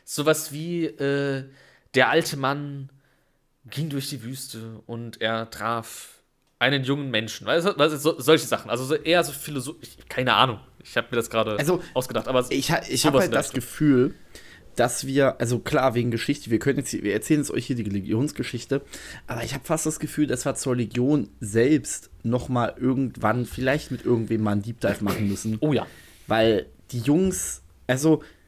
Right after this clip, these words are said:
Speaker 2: das ist halt der Punkt. Wenn ihr von draußen drauf guckt, sehen die halt aus wie Barbaren. Aber sie sind halt, also sie könnten halt nicht menschlicher sein. Und das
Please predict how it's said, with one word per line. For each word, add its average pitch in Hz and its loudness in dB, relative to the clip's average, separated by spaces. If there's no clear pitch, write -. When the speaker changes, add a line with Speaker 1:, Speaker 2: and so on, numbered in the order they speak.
Speaker 2:
das 127 -2
ist - -4
halt 160 0
der 127 2
Punkt. 160 -2
Wenn 110 0
ihr 117 -2
von 135 -4
draußen 131 0
drauf 127 0
guckt, - -6
sehen 135 2
die 156 -2
halt 151 0
aus - -4
wie 147 2
Barbaren. 139 2
Aber 117 0
sie 117 -6
sind 131 -2
halt, 160 2
also 120 -2
sie 120 -8
könnten 170 0
halt 151 2
nicht 147 -2
menschlicher 135 -2
sein. 135 0
Und 113 -2
das - 0